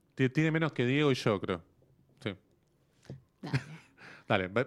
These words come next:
Speaker 1: pará, el estudio este vale más que lo que tiene Miriam Breckman.
Speaker 2: Dale,
Speaker 1: Breckman.
Speaker 2: dale.
Speaker 1: ¿Vos crees que tiene más Miriam Breckman? ¿La estás acusando de que tiene alguien con otro
Speaker 2: No,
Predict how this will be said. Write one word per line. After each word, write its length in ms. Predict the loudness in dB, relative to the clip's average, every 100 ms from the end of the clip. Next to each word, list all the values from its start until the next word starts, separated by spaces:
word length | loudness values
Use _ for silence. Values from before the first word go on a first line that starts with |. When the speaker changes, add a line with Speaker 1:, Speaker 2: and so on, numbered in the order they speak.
| 2
Speaker 1:
pará, 280 | 4 4 2
el 100 | 0
estudio 380 | 0 2 4 4
este 180 | 4 2
vale 220 | 2 2
más 180 | -2 -2
que 140 | -2
lo 120 | -2
que 80 | -2
tiene 200 | -2 -4
Miriam 200 | -4 -6
Breckman. 320 | -6 -10 -10 -14
Speaker 2:
Dale, 160 | -8
Speaker 1:
Breckman. 360 | -6 -6 -8 -12 -16 _ -14
Speaker 2:
dale. 500 | -8 -6 -8 -10 -2 2
Speaker 1:
¿Vos 80 |
crees 120 | 2 2
que 80 |
tiene 180 | 0 0
más 180 | 0 0
Miriam 240 | 0 0 -2
Breckman? 440 | -2 -2 -4 -6 _ -20 _ _ _
¿La 80 | 0
estás 220 | 2 2
acusando 500 | 2 0 0 0 2
de 120 | 2 2
que 100 | 0
tiene 460 | 0 0 0 0
alguien 380 | 0 0 -2 -2
con 680 | -4 -4 -6 -8 -10 -12 -6
otro 240 | -2
Speaker 2:
No, 40 | 2